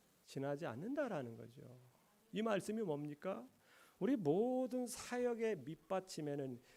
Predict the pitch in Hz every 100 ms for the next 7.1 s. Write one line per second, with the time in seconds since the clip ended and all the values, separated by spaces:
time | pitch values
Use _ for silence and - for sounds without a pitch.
0 | - - 262 277 277 262 254 240 196 -
1 | 185 254 262 - 254 240 262 233 123 -
2 | 220 - 311 - 269 233 220 196 160 156
3 | 143 131 120 117 110 110 107 107 113 -
4 | - - - - _ - - 226 285 254
5 | 240 196 190 208 214 202 185 180 175 160
6 | 160 180 220 214 180 175 180 240 233 139
7 | 117